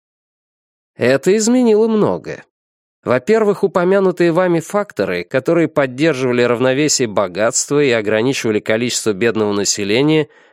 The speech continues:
прекратили существование. Даже если бы численность собак превзошла численность людей,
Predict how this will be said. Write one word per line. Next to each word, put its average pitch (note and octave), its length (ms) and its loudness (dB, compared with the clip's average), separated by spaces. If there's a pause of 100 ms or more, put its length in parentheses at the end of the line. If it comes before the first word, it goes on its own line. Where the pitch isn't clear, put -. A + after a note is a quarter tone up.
(120)
прекратили G#3+ 600 -2
существование. G#2 1000 -4 (680)
Даже E3+ 300 2
если F#3+ 200 0
бы F3+ 140 0
численность F3 640 0
собак D#3 560 -2
превзошла C3 680 0
численность A2 760 -4
людей, G2+ 520 -2